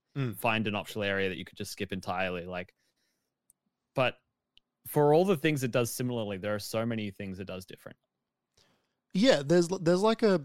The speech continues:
Speaker 1: there's a, there's a vibe that both of these games have, and, like, this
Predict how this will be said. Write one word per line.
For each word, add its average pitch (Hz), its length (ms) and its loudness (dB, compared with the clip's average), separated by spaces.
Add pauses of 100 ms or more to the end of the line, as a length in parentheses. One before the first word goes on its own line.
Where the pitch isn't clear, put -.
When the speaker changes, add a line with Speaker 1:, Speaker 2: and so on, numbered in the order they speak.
Speaker 1:
there's 170 320 2
a, 165 220 6 (1600)
there's 151 360 4
a 247 80 8
vibe 117 600 -2
that - 240 -6
both 110 240 -4
of 110 80 -4
these 107 220 -4
games 104 360 -8
have, 107 540 -8 (720)
and, 127 500 0 (580)
like, 131 460 0 (880)
this 160 600 2